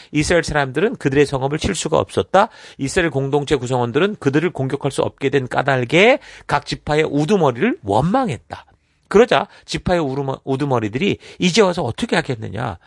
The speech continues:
여호와 하나님 앞에서 저들을 치지 않겠다고 맹세하였으니 별 수 있겠느냐? 그냥 놔두는 수밖에 없다, 없네. 그래야,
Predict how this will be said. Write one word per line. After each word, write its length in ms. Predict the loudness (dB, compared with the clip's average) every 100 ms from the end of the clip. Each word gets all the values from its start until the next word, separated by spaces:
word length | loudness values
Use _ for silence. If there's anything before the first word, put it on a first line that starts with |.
| -4 4
여호와 260 | 6 6
하나님 300 | 4 -2 -4
앞에서 320 | -6 -6 -8 -6
저들을 340 | -6 -4 -6
치지 300 | -6 -6 -2
않겠다고 540 | -2 -2 -4 -2 0 2
맹세하였으니 760 | 2 0 0 0 0 -2 -4 -6 -20 -12
별 200 | 0 2 2
수 420 | -2 -4 -4 -6 -14 -10
있겠느냐? 720 | -4 0 0 0 -2 -2 -2 -6 -12
그냥 340 | -2 0 2 0
놔두는 380 | 0 0 0 0
수밖에 340 | -2 -4 -2
없다, 540 | -4 -6 -6 -2 0 2
없네. 560 | 0 2 0 0 -2 -6 -14 0
그래야, 540 | 6 8 8 6